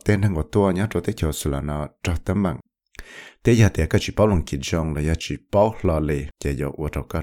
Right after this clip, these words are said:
trò tàu tấm bằng, nhớ trò tế chỗ sự là nó. Giờ lên nó chỉ thiết lý tàu ở trò tế chỗ sự là nó tàu nó cho năng thọ nạ nó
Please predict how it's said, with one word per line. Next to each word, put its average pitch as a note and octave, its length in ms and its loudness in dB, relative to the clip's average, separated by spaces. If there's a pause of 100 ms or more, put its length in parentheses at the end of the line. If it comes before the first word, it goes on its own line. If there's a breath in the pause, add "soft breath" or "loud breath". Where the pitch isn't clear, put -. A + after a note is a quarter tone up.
(140)
trò D#2 140 0
tàu - 180 -6
tấm F#2 260 -2
bằng, F2+ 140 0 (180)
nhớ A2 160 2
trò D#2+ 100 2
tế G2 200 -2
chỗ C2+ 180 -4
sự - 180 -6
là B1+ 120 -4
nó. B1 300 -8 (1900 loud breath)
Giờ A2+ 100 2
lên G2+ 160 4
nó G#2 80 6
chỉ F#2+ 180 2
thiết B2 80 2
lý G2 120 4
tàu F#2 220 2
ở F#2 100 4
trò F2+ 100 0
tế A2 180 2
chỗ D#2 160 0
sự E2 160 -2
là D#2 120 0
nó D#2+ 160 -2
tàu D#2 240 0
nó C#2 100 -2
cho C#2 160 -2
năng E2 200 0
thọ F#2+ 160 0
nạ E2 200 0
nó D2+ 160 -2